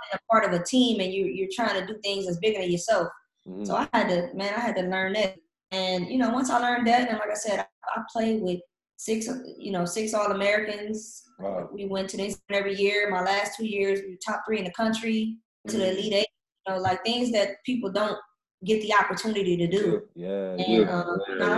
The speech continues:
Speaker 2: yeah.
Speaker 1: I started, you know, every year. So it, it just, it was a phenomenal, um, experience for me, man. I love Xavier.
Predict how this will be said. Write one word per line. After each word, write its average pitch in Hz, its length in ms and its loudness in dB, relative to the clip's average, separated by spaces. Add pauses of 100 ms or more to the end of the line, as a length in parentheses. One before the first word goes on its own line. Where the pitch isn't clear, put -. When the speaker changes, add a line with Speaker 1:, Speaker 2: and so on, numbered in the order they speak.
Speaker 2:
yeah. 185 80 -4
Speaker 1:
I 185 60 -6 (160)
started, 214 340 2 (140)
you 220 80 -4
know, 190 120 0
every 196 260 2
year. 202 320 0
So 185 320 0
it, - 180 -2
it 254 140 -4
just, 240 400 -6 (320)
it 220 80 -2
was 262 140 0
a 262 100 -2
phenomenal, 196 800 0 (100)
um, 185 500 -2
experience 185 600 -2
for 180 100 -6
me, 180 380 -2
man. 170 200 -4
I 220 80 -2
love 202 220 2
Xavier. 175 440 0